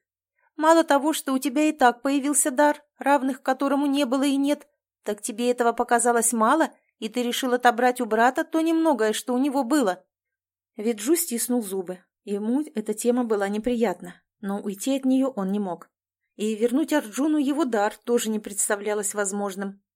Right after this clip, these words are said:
потому что дар, обретенный Виджу, был неделим, как монолит. Но Виджу не собирался оправдываться или высказывать брату сожаления. Вместо этого он усмехнулся,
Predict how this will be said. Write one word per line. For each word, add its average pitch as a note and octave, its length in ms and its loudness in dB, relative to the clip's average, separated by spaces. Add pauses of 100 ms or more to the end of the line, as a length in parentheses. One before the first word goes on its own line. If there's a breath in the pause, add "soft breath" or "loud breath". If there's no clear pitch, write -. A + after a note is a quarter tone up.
(100)
потому F#3+ 340 -8
что F#3+ 220 -8
дар, G#3+ 380 -2
обретенный G3 600 -4
Виджу, F#3 540 -6 (140)
был F#3+ 220 -2
неделим, G#3 760 -2
как F#3 200 -8
монолит. G#3 560 -4 (580)
Но A3 160 -6
Виджу A3+ 300 -4
не C4 120 2
собирался A#3 640 2
оправдываться F3+ 720 -4 (220)
или G3+ 200 -2
высказывать F#3+ 640 -2
брату F#3+ 340 -4
сожаления. F3+ 720 -6 (480)
Вместо D#4 460 0
этого C4 360 2
он A#3+ 260 -2
усмехнулся, C#4+ 840 -6